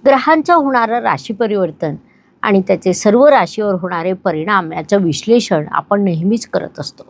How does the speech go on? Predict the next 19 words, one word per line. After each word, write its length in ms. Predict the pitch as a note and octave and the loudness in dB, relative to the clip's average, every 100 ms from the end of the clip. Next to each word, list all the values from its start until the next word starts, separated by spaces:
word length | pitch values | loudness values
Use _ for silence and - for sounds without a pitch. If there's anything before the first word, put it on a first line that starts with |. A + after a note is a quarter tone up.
| _ _ _ - - _ | _ _ _ -20 -20 _
त्यानुसार 500 | G3 F3+ D#3+ D#3+ - - _ _ _ | -2 0 -2 -2 -6 -8 _ _ _
आपण 380 | B3+ E4+ E4+ C#4+ | -2 2 2 2
वक्री 380 | G3 - D4 D#4 | -2 -2 -2 0
शनिदेवांचा 720 | - A#3 A3 A3 F#3+ F3+ G#3+ | 0 -2 -4 -4 -4 -2 -2
अभ्यास 360 | E3 D3 F3 - | -2 -2 -4 -4
करीत 300 | E3+ D#3+ D#3 | -8 -6 -6
आहोत. 240 | - - _ _ _ _ _ _ | -8 -16 _ _ _ _ _ _
त्यात 240 | G#3+ F#3+ | -4 0
आज 260 | - D3+ G3 | 2 2 2
आपण 320 | F3 - D#3 C#3+ _ _ _ _ C4+ | 0 0 -4 -6 _ _ _ _ 2
कन्या 400 | B3+ C4 D#4 E4 | 4 6 6 6
राशीवर 560 | D4+ A3+ B3 A3 A3 | 2 0 -4 -2 -2
वक्री 440 | A3+ E3+ - B3 B3 | -2 -6 -4 -6 -4
शनिदेवांचे 680 | A3+ G3+ G3+ F#3+ F3 E3 G3+ | -6 -6 -2 -2 -2 0 0
होणारे 380 | F#3 F3 E3 | 2 0 2
परिणाम 500 | F3+ G3 D#3 D3+ F#3 | 2 0 0 0 0
समजून 500 | G3 - F#3 F#3+ C4+ | 0 0 0 2 4
घेणार 300 | C4 G#3+ F#3+ | 4 2 0
आहोत. 300 | F3 D#3+ E3+ | 0 -2 -4